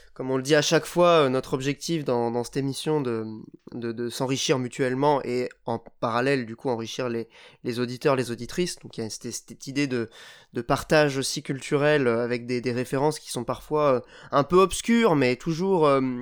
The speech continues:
dans une volonté de, de les ouvrir au maximum, pas, euh, de les garder comme ça pour nous, euh, dans notre petite, euh,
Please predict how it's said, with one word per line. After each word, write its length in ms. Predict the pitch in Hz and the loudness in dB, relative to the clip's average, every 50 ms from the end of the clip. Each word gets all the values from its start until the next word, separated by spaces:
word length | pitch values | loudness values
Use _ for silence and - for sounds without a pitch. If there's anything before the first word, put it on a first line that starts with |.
| - 73 92 | -8 -6 -4
dans 100 | 135 135 | -2 -2
une 160 | 123 131 135 | 0 0 0
volonté 460 | 131 143 147 143 143 139 - 170 170 | 2 4 4 4 2 2 0 0 0
de, 200 | 156 139 135 123 | 0 0 -2 -2
de 100 | 120 123 | -2 0
les 220 | 127 135 143 139 156 | 0 2 2 2 2
ouvrir 380 | 165 151 156 156 165 165 151 | 0 -2 0 -2 0 0 0
au 60 | 139 131 | 0 -2
maximum, 560 | 131 127 - - 135 131 147 170 196 202 202 _ - - - - - - - | -2 -4 -6 -6 -4 -2 -2 -2 -4 -6 -10 _ -20 -20 -20 -20 -20 -12 -2
pas, 300 | - 131 127 123 120 117 | 2 2 4 4 4 2
euh, 80 | 107 110 | 0 -2
de 100 | 120 120 | -4 -4
les 120 | 120 123 | -4 0
garder 380 | 120 139 120 120 120 131 139 143 | 0 0 0 0 0 0 0 0
comme 200 | 139 131 123 113 | 0 -2 -4 -4
ça 220 | - - 135 131 | -2 -2 -2 -2
pour 180 | - - 120 120 | -2 -6 -8 -8
nous, 320 | 117 127 135 139 131 123 | -6 -8 -8 -8 -8 -8
euh, 20 | 117 | -6
dans 120 | 107 120 | -6 -6
notre 180 | 120 117 - - | -6 -6 -8 -8
petite, 380 | - 120 - - - - - | -10 -10 -10 -10 -16 -10 -6
euh, 180 | 120 120 117 | -4 -4 -4